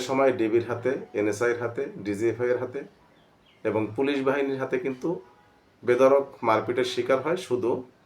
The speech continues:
বহির্বিশ্বে তার নাম ছড়ানোর কারণে তাকে হত্যা এবং গুম করা সম্ভব হয়নি, যেটা বিএনপির অনেক নেতাদের করা হয়েছে, জামাতের অনেক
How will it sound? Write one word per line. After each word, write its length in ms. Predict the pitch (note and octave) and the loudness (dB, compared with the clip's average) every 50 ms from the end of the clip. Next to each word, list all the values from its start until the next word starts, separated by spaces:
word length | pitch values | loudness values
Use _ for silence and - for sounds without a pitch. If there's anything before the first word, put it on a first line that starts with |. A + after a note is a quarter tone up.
| _ _ _ _ _ _ - | _ _ _ _ _ _ 2
বহির্বিশ্বে 640 | G#2+ B2 B2 C3+ D3 D3 C#3+ D3+ C#3 - - - D#3 D#3 - | 4 4 6 6 4 2 0 -2 -2 -2 0 0 0 2 4
তার 160 | A#2 G#2+ A2+ A#2 A2+ - A#2 A2+ | 4 4 4 2 -2 -2 0 2
নাম 140 | A2 A2 A#2+ A2+ - | 4 4 2 0 0
ছড়ানোর 380 | - A2+ A2+ A2+ A2+ A#2 A2+ A#2 A2+ | 0 2 2 4 4 2 2 2 2
কারণে 260 | G#2 F#2+ F#2+ G2+ B2 - C3+ - - _ _ _ _ _ _ _ _ _ _ _ _ - | 2 2 2 0 0 -4 -6 -10 -16 _ _ _ _ _ _ _ _ _ _ _ _ -2
তাকে 220 | G#2 G2 G2 A#2 G#2+ - | -2 0 0 0 0 2
হত্যা 300 | A2+ A2+ A2 A2 - C#3 C3+ C3+ | 2 2 2 2 2 2 2 2
এবং 120 | C3 D#3 C#3+ A#2 G#2 | 2 0 -2 0 0
গুম 120 | A2+ A2+ A2 G#2+ | 0 -2 -2 -2
করা 160 | A#2 A#2+ B2 C#3 - - | 0 0 0 0 -2 -4
সম্ভব 260 | - A2 G#2+ G#2 G#2 G2+ G#2+ | -4 -2 0 0 0 0 0
হয়নি, 220 | A2 A#2+ C3+ D3+ B2+ A2 | 0 0 0 0 0 0
যেটা 200 | G#2 F#2+ G#2 G2 G2 F#2+ F#2+ | 0 2 2 2 2 0 0
বিএনপির 400 | G#2+ A2 A2+ G#2+ G#2+ A#2+ A#2 A2 | 0 0 0 0 -2 -2 0 0
অনেক 140 | A2 G#2+ G#2+ G#2+ G#2 | 0 0 0 -2 -2
নেতাদের 300 | F#2+ - G2+ G2 G#2 G2+ - | -2 -2 -2 -2 -2 -2 0
করা 140 | G2 G#2 G2+ G2 | 0 0 0 0
হয়েছে, 240 | A2 A2+ A2 - D3 C3+ A2+ | 0 -2 -2 -4 -6 -4 -2
জামাতের 340 | G#2+ F#2+ G2 G2 - A2 G#2+ G#2 | -2 0 0 0 -2 -2 -2 -2
অনেক 120 | G#2 G#2 | -2 -4